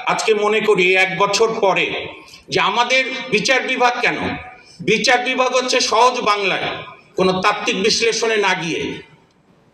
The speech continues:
আমাদের ছেলে মেয়ে বা আমাদের ছোট ভাই বোনদের আত্মীয় স্বজনের জন্য গণিতের মাস্টার, যিনি শক্ত হাতে ছেলে মেয়েকে গণিত শিখাবে,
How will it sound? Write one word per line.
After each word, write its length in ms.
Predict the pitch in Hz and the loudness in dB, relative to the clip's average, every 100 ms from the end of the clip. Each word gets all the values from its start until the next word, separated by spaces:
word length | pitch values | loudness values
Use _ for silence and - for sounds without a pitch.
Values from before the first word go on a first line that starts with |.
| _ - | _ -4
আমাদের 480 | 160 214 233 233 240 | -2 0 -2 0 -2
ছেলে 340 | - 220 220 226 | 2 2 4 0
মেয়ে 200 | 233 240 | -2 0
বা 140 | 220 | 0
আমাদের 420 | 208 208 220 214 | 0 0 -2 0
ছোট 220 | 214 202 | -2 0
ভাই 280 | 208 180 196 | 2 2 0
বোনদের 380 | 196 208 208 220 | 0 0 0 0
আত্মীয় 300 | 170 170 202 | -2 0 2
স্বজনের 420 | 202 202 214 214 | 2 0 0 2
জন্য 240 | 190 220 214 | 0 0 0
গণিতের 560 | 160 208 214 214 196 | 2 2 2 0 -2
মাস্টার, 500 | 185 156 - - 113 - - - - _ _ _ - | -2 -6 -6 -4 -4 -4 -12 -20 -20 _ _ _ -6
যিনি 240 | 175 220 | 0 2
শক্ত 460 | 226 - 233 233 233 | 2 2 0 0 2
হাতে 440 | 254 233 240 262 277 269 - - | 4 4 2 0 0 -4 -8 -4
ছেলে 240 | - 214 220 | 0 2 2
মেয়েকে 320 | 220 220 226 | 0 0 0
গণিত 360 | 180 202 202 | 2 0 0
শিখাবে, 480 | 196 - 147 143 98 | -2 -2 0 0 -2